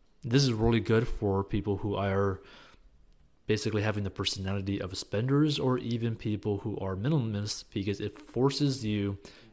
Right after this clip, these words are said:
to invest no matter what. So either way, it's just a win-win for pretty much everyone.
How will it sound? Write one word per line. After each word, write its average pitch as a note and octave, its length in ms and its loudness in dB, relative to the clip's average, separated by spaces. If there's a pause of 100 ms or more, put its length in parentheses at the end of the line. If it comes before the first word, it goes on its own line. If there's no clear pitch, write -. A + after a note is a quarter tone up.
(140)
to G2+ 160 -2
invest G2 640 0 (160)
no F2+ 80 -8
matter F2 320 -4
what. F2+ 320 -4 (1400)
So - 180 2
either A2+ 180 4
way, A2+ 240 6
it's - 180 -2
just - 220 -2
a F#2+ 180 0 (300)
win-win G2 460 -2
for E2+ 340 -6 (640)
pretty D#3+ 180 0
much G#2 160 0
everyone. F2+ 380 -4